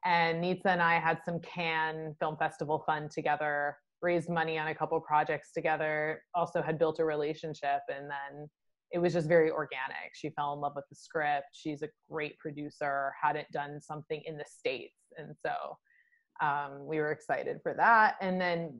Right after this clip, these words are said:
Martine was so interesting 'cause she's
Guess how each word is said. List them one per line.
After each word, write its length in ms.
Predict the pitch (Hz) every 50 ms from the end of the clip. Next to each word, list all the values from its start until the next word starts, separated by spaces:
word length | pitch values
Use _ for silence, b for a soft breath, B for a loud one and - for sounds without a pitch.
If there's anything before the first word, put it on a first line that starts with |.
| -
Martine 1200 | 180 180 175 180 180 180 - - - 240 294 349 320 247 214 208 208 214 214 214 233 262 294 330 302 b b b b b b b b b b b b
was 360 | 196 208 208 208 - - - -
so 340 | 247 226 240 262 - 269 220
interesting 880 | 208 208 202 - 202 185 190 - - 185 156 147 151 139 135 143 165 -
'cause 200 | - 156 160 175
she's 500 | - - - 220 214 214 226 240 226